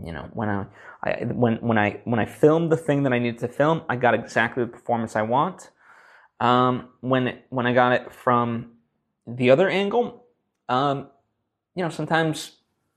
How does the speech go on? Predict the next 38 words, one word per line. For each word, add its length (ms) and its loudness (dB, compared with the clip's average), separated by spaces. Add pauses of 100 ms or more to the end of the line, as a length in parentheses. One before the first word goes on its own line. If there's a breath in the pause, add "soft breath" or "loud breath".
(720)
sometimes 380 2
there 100 6
were 100 6
certain 280 -6
things, 340 -4
you 80 -2
know, 80 -4
mannerisms 880 -2
or 220 -4
reactions 680 -6
that, 360 -2
uh, 260 -4 (300 loud breath)
that 100 6
I 20 8
would 140 4
have 80 -4
done 100 2
a 40 0
little 160 4
bit 120 0
differently, 420 -4 (240)
but 100 -2
I 40 0
didn't 140 -4
see 240 -6
them, 160 -6 (100)
right? 300 -14 (680 soft breath)
Um, 320 2
now, 160 6
of 100 -2
course, 300 4
you 60 -4
can 100 -4
argue, 300 2
"Well, 500 0 (320)
you 80 -8
know, 180 -10 (400)
uh, 380 -10